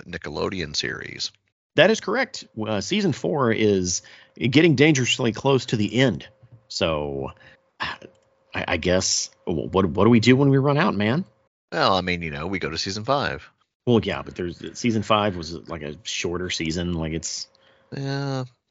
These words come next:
Speaker 2: it'll be fine. It'll be fine. Well, we then
Speaker 1: Yeah.
Speaker 2: have co-, we have comics based on this series we can talk about. So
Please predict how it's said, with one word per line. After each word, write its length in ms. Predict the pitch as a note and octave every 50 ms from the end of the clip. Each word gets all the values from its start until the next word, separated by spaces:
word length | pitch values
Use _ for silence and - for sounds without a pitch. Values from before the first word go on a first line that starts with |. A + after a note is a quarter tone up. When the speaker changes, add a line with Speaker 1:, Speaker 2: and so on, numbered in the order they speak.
| _ _ _ -
Speaker 2:
it'll 120 | - E4+ C4
be 60 | C#3+
fine. 340 | - - - C#2+ C2+ - -
It'll 160 | - D3 D3+
be 60 | D#3 D3
fine. 400 | C#3 - D#3+ D3 F#2+ D#2+ D#2 F#2+ - _ _ _
Well, 160 | - A2 A2 G#2+
we 140 | G#2 A2+
then 160 | G#2+ A#2+ C3 C3
Speaker 1:
Yeah. 60 | B2
Speaker 2:
have 140 | A#2+ A2 -
co-, 120 | - C3+ -
we 120 | - B2+ D3+
have 120 | C#3+ A#2
comics 360 | - - B2+ D3 C#3+ G#2 -
based 280 | - G2 F#2 E2+ - -
on 80 | F2
this 120 | D#2 D2+ -
series 340 | - - E2 D2+ D2 C#2+ D2
we 100 | D2 C#2+
can 100 | C#2+ C2+
talk 240 | - A#1+ B1 -
about. 200 | B1 C2 C#2+ -
So 360 | - - - E2 D#2+ D2+ D2+